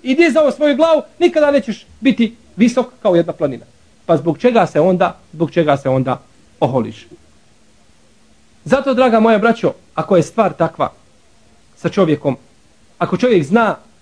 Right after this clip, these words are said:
odakle je potekao i kako ga je Allah Žešanu stvorio na ovaj svijet, zbog čega onda da se oholi?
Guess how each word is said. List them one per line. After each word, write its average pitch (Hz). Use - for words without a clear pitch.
odakle 185
je 156
potekao 175
i 185
kako 226
ga 185
je 175
Allah 180
Žešanu 170
stvorio 175
na 151
ovaj 160
svijet, 185
zbog 170
čega 214
onda 147
da 127
se 135
oholi? 117